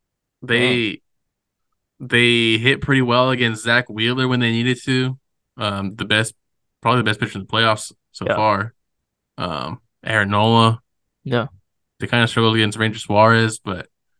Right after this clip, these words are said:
Speaker 1: when they needed to, to get on base, they could. Corbin Carroll came in clutch. Like, I don't know. This, Ketel Marte has, like, the longest hitting streak in playoffs history. He has, like, twenty-six straight hits in, in the playoffs.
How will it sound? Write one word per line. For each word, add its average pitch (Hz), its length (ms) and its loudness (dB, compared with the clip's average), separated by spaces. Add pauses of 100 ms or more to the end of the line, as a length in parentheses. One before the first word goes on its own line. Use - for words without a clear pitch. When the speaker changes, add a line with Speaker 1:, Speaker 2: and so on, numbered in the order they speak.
(220)
Speaker 1:
when 113 120 0
they 107 60 4
needed 107 360 -2
to, 101 340 0 (720)
to - 80 -8
get 104 160 0
on 101 160 2
base, 104 220 2
they 95 100 -4
could. 107 400 2 (120)
Corbin 107 240 -4
Carroll 107 240 0
came 101 180 -2
in 98 60 -4
clutch. 104 400 -2
Like, - 240 -6
I 117 120 2
don't 127 160 4
know. 113 420 2
This, - 280 -4 (840)
Ketel 139 240 2
Marte 123 220 6
has, 127 220 6
like, 110 160 2
the 113 120 -2
longest 110 380 2
hitting 117 180 2
streak 120 320 -2
in 104 180 -4
playoffs 110 360 2
history. 120 340 -2
He 120 40 4
has, 117 100 2
like, 104 140 -2
twenty-six 113 500 -4
straight 113 300 0
hits 113 280 -2
in, 101 260 -2 (200)
in 104 140 -6
the 98 80 -10
playoffs. 113 600 -2